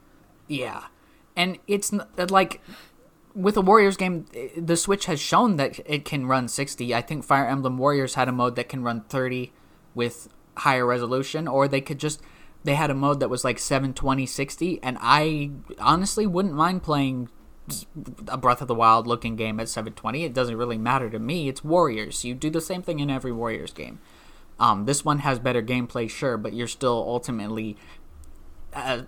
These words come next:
slashing at a thousand enemies in a level and capturing bases. That's what it boils down to.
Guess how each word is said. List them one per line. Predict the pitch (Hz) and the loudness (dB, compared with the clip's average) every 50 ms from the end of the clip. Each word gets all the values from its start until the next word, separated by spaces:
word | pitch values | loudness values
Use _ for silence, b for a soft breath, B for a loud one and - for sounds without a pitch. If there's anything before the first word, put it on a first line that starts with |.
| - - | -10 -8
slashing | - - - 147 135 135 139 - - 127 120 113 | -6 0 4 4 4 4 4 2 -2 -4 -4 -4
at | - 117 117 113 - - - - | -2 -2 -2 -2 -4 -8 -6 -6
a | 127 | -6
thousand | 123 - 147 131 123 123 120 123 120 | -2 4 6 6 6 6 4 -2 -4
enemies | 113 123 123 123 117 117 113 110 110 110 - | -2 -4 -2 -2 -4 -6 -6 -6 -6 -8 -6
in | - 139 127 | -6 -4 -4
a | 120 | -4
level | 113 117 123 120 113 107 110 107 98 - - | 0 2 2 2 2 0 -6 -6 -8 -8 -6
and | 123 117 113 110 107 104 104 95 - - _ _ _ - - _ _ | -4 -4 -4 -4 -4 -6 -8 -12 -14 -18 _ _ _ -20 -20 _ _
capturing | - 143 127 120 - - 127 113 113 110 | 0 2 2 2 0 -4 -4 -4 -2 0
bases. | 113 120 113 104 - - 71 76 - | 0 0 0 -2 -6 -12 -14 -12 -10
That's | - 104 107 - | -10 -10 -10 -6
what | - 113 113 | -6 -6 -6
it | 107 - | -6 -6
boils | 113 113 110 107 117 - | -6 -6 -4 -6 -6 -8
down | - 104 104 101 85 - | -8 -8 -8 -8 -10 -12
to. | - - - - | -16 -18 -16 -18